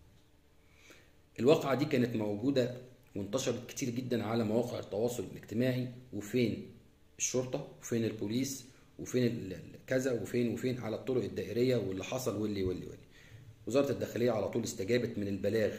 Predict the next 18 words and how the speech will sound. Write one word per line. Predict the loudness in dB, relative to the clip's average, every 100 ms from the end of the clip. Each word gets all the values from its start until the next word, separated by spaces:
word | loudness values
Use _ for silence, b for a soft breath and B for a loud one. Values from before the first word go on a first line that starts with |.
| -8
اللي | -6 0
هو | 2 2 0 -6 -18 -16 -16
متقدم | -6 -2 0 0
على | 0
السوشيال | -2 -2 -2 -2
ميديا | -2 -2
كمان، | -4 -6 -8 -8
ما |
كانش | -4 -2 -2
حد | -2 -2 -6 -12
متقدم | -12 -8 -6 -6
بالبلاغ. | -8 -10 -14 -16 -20 -20 -20 B B B B B B
عرفوا | 4 4 4
الجريمة | 2 4 6 6 4 -4 -18 -20 -20 _ _ _ _ _ -20 -20 -4 4
بعد | 6 6
ما | 2
اتكررت | -2 2 4 4 2
أكتر | -4 -4 -2 -2